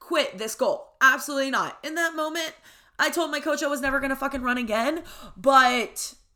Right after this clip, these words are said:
right now, no, I'm gonna run again. I'm gonna try again. I'm gonna do all these things again because it's important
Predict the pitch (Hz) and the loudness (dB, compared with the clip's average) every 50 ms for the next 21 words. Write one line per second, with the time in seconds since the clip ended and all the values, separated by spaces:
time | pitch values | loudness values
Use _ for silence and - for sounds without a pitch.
0 | _ - 208 226 254 285 247 - 240 233 240 262 285 330 392 427 427 - - 415 | _ -4 0 0 0 0 0 -2 0 2 4 4 4 2 2 -2 -6 -8 -4 -2
1 | 508 523 - 214 180 - - - 277 294 285 277 349 381 440 392 392 339 247 214 | 2 4 4 6 6 4 4 4 2 2 0 -4 -6 -6 -6 -4 -2 -2 -2 -2
2 | 190 170 - - - - 240 247 - 320 339 359 349 - - 294 247 214 294 285 | -4 -6 -8 -8 -8 -8 -8 -8 -6 -6 -8 -8 -8 -10 -8 -6 -6 -6 -6 -6
3 | - 156 170 190 214 - 311 330 349 339 247 269 294 277 269 254 233 240 226 208 | -8 -8 -8 -10 -8 -8 -8 -6 -6 -6 -4 -4 -2 0 0 0 0 -2 -6 -8
4 | - - 196 202 185 208 202 208 190 196 202 214 - - 240 208 226 220 - 214 | -6 -8 -8 -8 -8 -10 -8 -8 -8 -6 -8 -10 -10 -10 -10 -10 -10 -10 -10 -12
5 | 208 - - 277 269 262 254 277 269 254 247 | -14 -12 -8 -8 -6 -6 -4 -4 -6 -6 -8